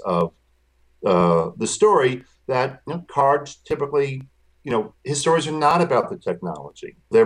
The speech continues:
more about the people and the interactions between the people." I said, "My strength is the technology. That's where I want to focus. Who wants to join me?" Uh, a number of people came along for the ride.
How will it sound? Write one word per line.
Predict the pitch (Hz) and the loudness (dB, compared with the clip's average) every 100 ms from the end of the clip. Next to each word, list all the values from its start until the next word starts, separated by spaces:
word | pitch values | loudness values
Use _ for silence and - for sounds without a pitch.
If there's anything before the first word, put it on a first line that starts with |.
| 113 | 6
more | 117 | 4
about | 104 - | 2 -2
the | - | -4
people | 156 - 90 | -4 -4 -6
and | 87 | -6
the | |
interactions | 87 101 95 90 - | -6 -4 -4 -4 -8
between | - - 101 | -20 -14 -12
the | 104 | -6
people." | 175 165 - | -4 -4 -4
I | - | -6
said, | 185 180 - - _ _ _ | -6 -8 -10 -20 _ _ _
"My | 110 131 | -2 0
strength | 143 135 123 | 0 2 2
is | 123 104 | 0 -4
the | - | -4
technology. | 110 170 156 156 127 120 117 | -6 -2 0 0 0 -4 -2
That's | 113 110 - | -2 -2 -2
where | 113 | -2
I | 95 | -2
want | 95 90 | -4 -8
to | 95 | -4
focus. | 117 107 104 92 - _ _ _ _ | 2 2 2 -2 -4 _ _ _ _
Who | 120 110 | -4 0
wants | 107 104 - | 0 -2 -10
to | |
join | 92 95 90 80 | -6 -2 -2 -2
me?" | 73 - _ - | -12 -20 _ -6
Uh, | 92 98 | -4 -2
a | |
number | 107 - | -2 -2
of | 113 | -2
people | 123 117 | -4 -6
came | - 123 | -6 -2
along | 117 110 110 | 0 0 -2
for | 139 | -2
the | 139 | 0
ride. | 104 90 110 | 2 2 0